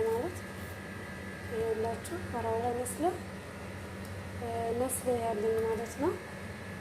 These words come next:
እዚህ ጋር ዝብዳ አለኝ። ዝብዳ ማለት ቅቤ ማለት ነው። እዚህ ጋር አንድ ግማሽ፣ አንድ ሙሉ ቅቤ አለኝ። እዚህ ጋር ክሬም ከረሜላ አለኝ ማለት ነው።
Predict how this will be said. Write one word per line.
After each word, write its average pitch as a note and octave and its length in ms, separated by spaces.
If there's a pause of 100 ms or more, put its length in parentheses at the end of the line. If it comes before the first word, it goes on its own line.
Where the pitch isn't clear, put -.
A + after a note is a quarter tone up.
(140)
እዚህ C4 240
ጋር E4 220 (680)
ዝብዳ C4 400
አለኝ። A#3 320 (600)
ዝብዳ B3+ 360
ማለት B3 340
ቅቤ C4 160 (140)
ማለት A#3+ 340
ነው። D4+ 160 (800)
እዚህ B3+ 200
ጋር B3+ 120
አንድ B3 240
ግማሽ፣ A3+ 420
አንድ B3 240
ሙሉ A#3+ 260
ቅቤ C4 240
አለኝ። A#3 300 (600)
እዚህ D4+ 200
ጋር D4 140
ክሬም C#4+ 300
ከረሜላ B3 480
አለኝ A3 300
ማለት A3 320
ነው። E4+ 140